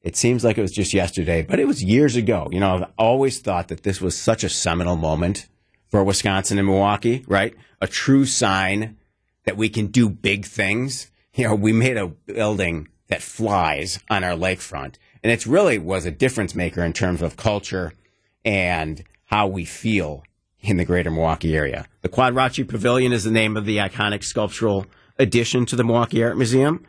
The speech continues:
It was designed by Spanish architect Santiago Calatrava, and you can see it as it flies over Lake Michigan when you are in town. So highlights of the building are the magnificent cathedral-like space of Windhover Hall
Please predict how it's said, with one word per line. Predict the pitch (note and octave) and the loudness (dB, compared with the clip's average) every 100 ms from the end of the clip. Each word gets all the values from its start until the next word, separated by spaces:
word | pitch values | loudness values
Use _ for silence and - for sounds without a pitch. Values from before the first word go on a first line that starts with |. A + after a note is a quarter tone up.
| _ _ _ | _ _ _
It | G2 | -2
was | F#2 | 0
designed | G2 E2 F2+ F2+ | 0 2 2 0
by | E2+ | 0
Spanish | F2+ - F#2 F2+ F2+ - | -2 -2 -2 0 0 0
architect | F2 F2 - F#2+ G2+ - - - | -2 -2 -2 -4 -2 -6 -10 -12
Santiago | - F#2 E2+ F#2 F2 E2 | -2 0 2 2 2 0
Calatrava, | - D#2+ D2+ - C3 C#3 D3 D#3+ - _ _ _ _ | -2 -4 -4 0 2 2 2 -2 -8 _ _ _ _
and | F#2 | -4
you | F2+ | -4
can | G2 | -2
see | F2+ - B2 A2+ | -2 2 4 4
it | A2+ - _ _ | 2 -4 _ _
as | E2 | -14
it | E2 | -14
flies | - - F2+ E2+ D#2+ | -10 -2 0 0 0
over | E2 D#2 | -2 0
Lake | D#2+ E2 - | 0 0 0
Michigan | E2 D#2 E2 C2+ D2+ D#2 - _ _ _ | 0 0 -2 -2 -2 -4 -10 _ _ _
when | - E2 | -2 0
you | D#2+ D2+ | 2 2
are | D#2 | 0
in | D2 | -2
town. | C#2+ D2 C2+ - - _ _ _ | -4 -6 -8 -16 -20 _ _ _
So | - B2 | -2 0
highlights | B2+ C#3 C#3+ C3+ | 2 0 -2 -4
of | C#3 | -6
the | |
building | A#2+ C3 C3+ C3 B2 B2+ | -2 -2 0 0 0 -2
are | - F#2 F2+ | -2 0 0
the | F2+ D#2 E2 | -2 -4 -4
magnificent | E2+ E2 F#2 A2 A#2+ - - A2+ G#2 G#2 - - _ _ _ - | -2 0 0 0 -4 -10 -2 2 2 0 -6 -12 _ _ _ -4
cathedral-like | F2 - - B2 G#2+ A#2 G#2 G#2 G2+ | -4 -6 0 2 4 2 2 2 0
space | - G2+ F#2+ F2+ | -2 0 0 -2
of | F2 | -6
Windhover | E2+ F#2 G2 F#2 G2 | -4 -2 0 0 0
Hall | F2+ F2+ F2+ G2 | 0 2 2 -2